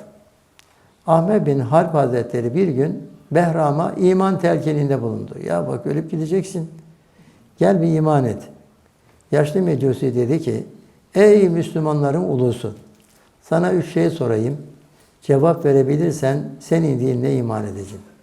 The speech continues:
Şu üç soruma cevap ver." Ahmet bin Harp rahmetullahi aleyh, "Sor bakalım." dedi, "ne soracaksın?" Behram, "Allah bu halkın için yarattı. Bir.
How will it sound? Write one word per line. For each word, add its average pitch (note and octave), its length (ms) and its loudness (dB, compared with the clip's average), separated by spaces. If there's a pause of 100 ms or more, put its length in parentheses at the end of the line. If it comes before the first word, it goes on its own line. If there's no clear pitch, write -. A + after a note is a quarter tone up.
(120)
Şu - 120 -8
üç A#3 180 0
soruma C#3+ 380 0
cevap A#2 400 -2
ver." G#2 100 -8 (560)
Ahmet F3 380 4
bin E3+ 120 2
Harp D#3+ 380 2 (340)
rahmetullahi C3 680 0
aleyh, A#2 280 -2 (300)
"Sor A#3+ 260 0
bakalım." A#2+ 400 0
dedi, G#2+ 200 -6
"ne C#3 100 -2
soracaksın?" A2 560 -8 (720)
Behram, E3 500 0 (720)
"Allah F#3+ 440 4
bu F#3 100 4
halkın F3 360 0
için D3 200 -2
yarattı. A2 460 -6 (760)
Bir. B2+ 320 0